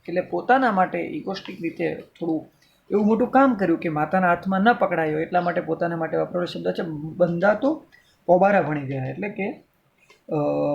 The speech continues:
પલાયન થઈ ગયા અથવા નાસી ગયા. એટલે એમ કે, કે તમને એક રૂઢિપ્રયોગ છે અહીંયા કે પોબારા ભણી જવા,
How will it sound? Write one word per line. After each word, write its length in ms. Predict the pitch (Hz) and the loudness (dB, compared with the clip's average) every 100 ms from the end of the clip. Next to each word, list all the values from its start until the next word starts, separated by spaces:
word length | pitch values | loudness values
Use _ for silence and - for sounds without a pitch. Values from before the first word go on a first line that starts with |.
| 139 | 0
પલાયન 380 | 185 185 190 165 | 2 4 2 -2
થઈ 180 | 135 135 | -6 -10
ગયા 280 | 131 123 120 _ _ - | -8 -10 -10 _ _ -12
અથવા 200 | 156 185 | -4 2
નાસી 340 | 180 185 214 | 2 2 -2
ગયા. 220 | 151 131 131 | -4 -4 -4
એટલે 180 | 151 185 180 - - | -4 0 0 -2 -14
એમ 140 | 180 196 | -10 -6
કે, 160 | 226 | -4
કે 140 | 214 208 | -2 -2
તમને 280 | 214 208 214 | -4 -4 -4
એક 120 | 196 | -2
રૂઢિપ્રયોગ 540 | 190 208 214 214 208 | -4 -4 -4 -4 -4
છે 120 | - | -6
અહીંયા 200 | 202 208 | -6 -4
કે 380 | 196 202 196 180 | -6 -4 -2 -4
પોબારા 480 | - - 165 185 190 | -6 -4 2 6 4
ભણી 260 | 147 170 180 | 2 -2 0
જવા, 340 | 160 143 131 | 0 -2 -6